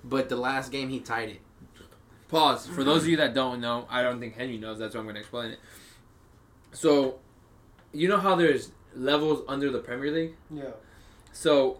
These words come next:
Speaker 2: they have, so, for them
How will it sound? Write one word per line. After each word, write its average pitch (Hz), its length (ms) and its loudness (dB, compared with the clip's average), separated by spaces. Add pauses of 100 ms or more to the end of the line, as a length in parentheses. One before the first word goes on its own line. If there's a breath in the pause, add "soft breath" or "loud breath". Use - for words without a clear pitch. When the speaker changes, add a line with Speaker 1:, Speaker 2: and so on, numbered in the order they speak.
(120)
Speaker 2:
they 156 220 6
have, 170 360 4 (340)
so, 127 480 2
for 131 180 -4
them 196 440 0